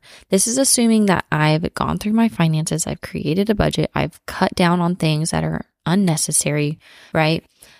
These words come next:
Let's say I'm sending, this may be excessive for you and unrealistic, but let's say I'm sending a thousand dollars to my debt each month, but I have zero dollars in my savings account. I'm gonna take some of that money that I'm using for debt payoff,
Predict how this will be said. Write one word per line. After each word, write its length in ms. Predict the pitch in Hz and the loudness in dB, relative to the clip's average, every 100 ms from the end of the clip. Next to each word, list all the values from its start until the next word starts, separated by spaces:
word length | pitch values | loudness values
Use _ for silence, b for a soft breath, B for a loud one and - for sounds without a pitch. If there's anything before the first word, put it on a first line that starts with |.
| b b - | b b -6
Let's 160 | 175 | -4
say 140 | - 185 | -2 -2
I'm 140 | 175 | 0
sending, 560 | - - 156 151 147 147 | 0 0 -2 -4 -6 -8
this 340 | - 160 - - | -8 -4 -2 -2
may 220 | 160 147 | -4 -4
be 140 | 147 147 | -4 -4
excessive 440 | - - - - | -4 -4 -4 -8
for 100 | 175 | -8
you 120 | 160 | -8
and 120 | 160 | -8
unrealistic, 560 | - - - 196 - 180 | -8 -8 -6 -4 -4 -4
but 160 | 160 - | -4 -2
let's 160 | 160 | 0
say 160 | - 170 | 0 0
I'm 180 | 165 165 | -2 -2
sending 480 | - 151 156 156 - | -2 -2 -2 -4 -4
a 60 | |
thousand 420 | 165 143 139 156 151 | -4 -2 0 0 0
dollars 420 | - 87 - - - | 0 -2 -4 -6 -6
to 120 | 160 | -4
my 140 | - | -2
debt 220 | - - - | -2 -4 -4
each 220 | - - | -4 -4
month, 220 | 156 - - | -6 -6 -2
but 100 | 165 | 0
I 80 | |
have 260 | 165 156 170 | 0 -2 -6
zero 420 | 165 160 170 254 | -4 0 2 2
dollars 540 | 254 254 226 160 156 - | 2 2 2 2 0 -2
in 100 | 165 | -2
my 140 | 160 156 | -2 -2
savings 400 | - 156 151 - | -2 -2 -4 -6
account. 280 | - 165 - B B B B - | -8 -8 -10 B B B B -2
I'm 280 | 170 208 285 | 2 2 2
gonna 200 | 330 370 | 0 0
take 460 | - 269 180 - - | 0 2 2 0 -6
some 360 | - - 160 180 | -4 0 2 2
of 140 | 240 | 2
that 180 | 220 196 | 0 0
money 260 | 165 160 | -2 -2
that 140 | 165 156 | -2 -2
I'm 240 | 151 151 | -2 -2
using 380 | 151 147 180 214 | -2 -2 0 -2
for 140 | - | -2
debt 260 | 165 160 - | -2 -4 -4
payoff, 420 | - 165 156 208 | -6 -4 -4 -6